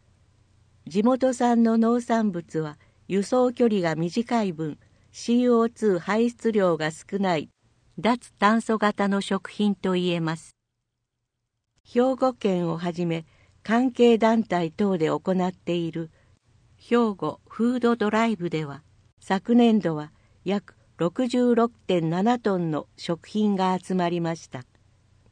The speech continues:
十月の兵庫エスディージーズウィークには、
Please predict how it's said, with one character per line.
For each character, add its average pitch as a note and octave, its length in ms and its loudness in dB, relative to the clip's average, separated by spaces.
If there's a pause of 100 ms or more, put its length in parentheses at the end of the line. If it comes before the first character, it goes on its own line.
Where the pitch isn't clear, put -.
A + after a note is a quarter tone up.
(1500)
十 B3 280 0
月 B3 320 -2
の F#3+ 220 -2 (300)
兵 - 160 0 (200)
庫 D#3 200 -2 (140)
エ F3+ 100 0
ス C4 220 -6
デ B3 100 -2
ィ A#3 140 2
ー G3 40 -6
ジ G#3+ 100 -4 (160)
ー - 40 0
ズ A3 140 0
ウ G#3 100 0
ィ A3 160 2
ー G#3 80 -4
ク F3 140 -6
に D#3 140 -4
は、 C#3+ 160 -10